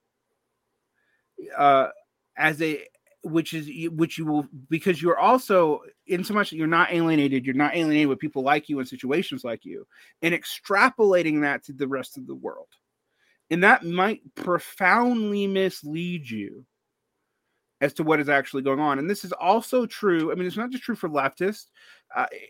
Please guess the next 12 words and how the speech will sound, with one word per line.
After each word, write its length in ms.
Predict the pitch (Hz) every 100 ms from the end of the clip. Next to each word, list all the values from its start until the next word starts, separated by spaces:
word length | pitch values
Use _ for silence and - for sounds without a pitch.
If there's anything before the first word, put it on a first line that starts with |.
| - -
how 260 | 190 247
many, 400 | 277 269 240 214 - _ _ _ -
like, 320 | 175 156 - _ _ _ - - _ _ 147
I 100 | 143
have 400 | 151 143 135 131 - _
very 280 | 139 151 180
religious 380 | 180 165 139 135
friends. 580 | - 123 139 170 - _ _ _ _
How 280 | - 175 220
many 340 | 226 220 208
of 220 | 196 185
them 440 | 180 175 170 156